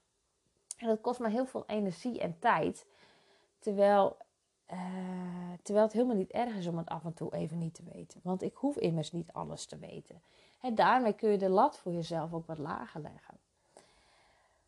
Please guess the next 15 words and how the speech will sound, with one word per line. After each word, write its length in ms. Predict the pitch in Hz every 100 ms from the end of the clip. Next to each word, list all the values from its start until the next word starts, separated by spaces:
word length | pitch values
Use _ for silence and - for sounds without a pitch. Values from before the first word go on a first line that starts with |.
| _
Dus 320 | 247 233 - - _
ga 340 | - 285 339
voor 200 | 370 262
jezelf 500 | 226 196 190 247 311
eens 140 | - -
ontdekken 540 | 202 185 190 262 240
van, 180 | - 202
ja, 220 | 214 180
wat 260 | 170 262 294
wil 280 | 202 226 226
ik 300 | 233 - _ _ _ _
heel 140 | 214 220
graag 240 | 214 185
niet 260 | 180 175 -
zijn? 480 | 214 202 160 156